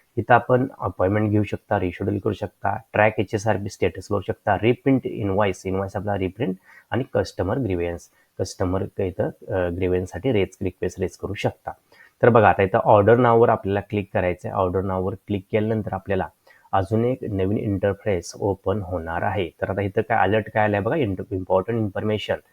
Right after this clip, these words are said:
for an ex-, enhanced experience, please perform the hard refresh वगैरे इथं कॉम्प्युटरच्या रिलेटेड गोष्टी आहेत, तर आपण त्या क्लोज करून घेऊयात. आता इथं बघा,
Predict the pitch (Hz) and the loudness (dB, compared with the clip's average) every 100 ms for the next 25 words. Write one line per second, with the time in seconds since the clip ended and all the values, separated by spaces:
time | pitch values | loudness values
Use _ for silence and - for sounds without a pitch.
0 | _ - _ - 117 127 131 117 95 - | _ -20 _ 6 6 6 2 0 -4 -6
1 | 110 - 104 101 113 92 92 - _ _ | -6 -2 0 0 0 0 -2 -10 _ _
2 | - 123 - - 120 101 98 131 - - | -4 -4 -2 2 4 4 0 -2 -12 0
3 | 127 131 - 95 - _ _ _ 110 104 | 2 2 -2 -12 -18 _ _ _ 4 4
4 | - 110 113 117 104 104 101 101 101 - | 4 4 4 0 -2 0 0 0 -4 -4
5 | 92 - _ _ - 95 92 107 - - | -6 -8 _ _ -4 -2 0 -2 -4 -2
6 | 104 95 90 98 92 87 104 117 104 - | -2 -2 -4 -2 -2 -2 -2 -2 -2 -4
7 | 87 - 104 - 101 - 107 90 - 90 | -10 -6 -6 -4 -8 -2 -2 -2 -4 -4
8 | 92 95 80 _ _ _ - 101 123 139 | -2 -2 -2 _ _ _ -2 2 4 4
9 | - 123 117 104 90 | 0 -2 2 2 2